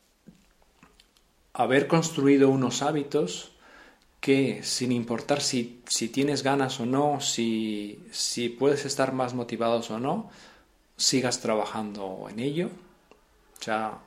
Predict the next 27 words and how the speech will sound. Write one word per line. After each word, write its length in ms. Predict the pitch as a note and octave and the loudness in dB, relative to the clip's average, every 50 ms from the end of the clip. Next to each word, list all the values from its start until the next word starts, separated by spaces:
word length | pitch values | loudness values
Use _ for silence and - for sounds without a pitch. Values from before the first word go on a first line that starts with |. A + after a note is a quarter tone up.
| _ _ | _ _
sobre 200 | - - A#2+ A#2 | -10 -6 -4 -2
todo 100 | B2+ C#3 | 0 0
el 60 | C3+ | 0
hecho, 160 | C3+ - C3 A#2 | 0 -2 -4 -4
por 80 | A#2 | -4
ejemplo, 240 | A#2+ A#2+ A2+ A2+ G#2+ | -4 -2 -2 -2 -2
de 80 | G#2 A2 | 0 0
venir 280 | G#2+ A#2 B2 A#2+ - - - - - - - - - | 0 -2 -2 -4 -6 -12 -18 -20 -20 -20 -18 -14 -8
y 80 | - | -4
sentarme 380 | - - A2 G#2+ A2+ A#2+ C3+ C3+ | -2 -2 0 0 0 0 0 0
frente 280 | C3+ - B2+ B2 - A#2+ | 0 -2 -2 -2 0 0
al 60 | B2 | 0
ordenador, 500 | A#2+ A#2+ A#2+ A#2+ A#2+ A#2+ B2 C3+ C3 C3 | 0 0 0 0 -2 0 0 -2 -2 -2
quizá 280 | - C3 - - D#3 | -4 -4 -2 0 0
ese 160 | D#3+ D#3 D#3+ D3+ | 0 0 0 0
día 280 | D#3+ E3+ F3+ G3 A#3+ - - - - - - - - - - - | 2 2 2 0 -2 -6 -10 -18 -20 -20 -20 -20 -20 -20 -16 -8
no 160 | - B2+ C#3 C#3 | -4 -2 0 0
sea 180 | C#3 - C3+ | 0 0 0
el 60 | C3 | 2
más 160 | C3 B2+ B2 B2+ | 2 2 2 0
productivo, 640 | - B2+ A2+ G#2+ F#2+ - - - G2 F#2 G2 - - - - - - - - - _ | 0 0 0 0 -2 -4 -6 -6 -6 -6 -8 -10 -16 -18 -20 -20 -20 -20 -20 -20 _
quizá 260 | - - A#2 - C3 | -10 -8 -6 -4 -4
ese 220 | C3 C3 B2+ D3 C#3+ | -2 -2 0 0 0
día, 280 | C#3 D#3+ F3 F3+ F#3 F3+ D#3+ | 2 4 4 4 2 2 0
mm, 380 | C3+ B2+ B2+ B2+ B2+ C3+ - - - - - - - - - | 0 0 0 0 -2 -4 -6 -10 -14 -20 -20 -20 -20 -12 -6
no 480 | - C3 B2 B2+ C3 C#3 D#3 D#3+ D#3+ - | -2 0 2 2 4 6 6 6 6 6
pueda 560 | - D#3+ E3+ F3 E3 D#3 D3 D3 - - - | 6 6 6 6 6 4 2 2 0 -6 -12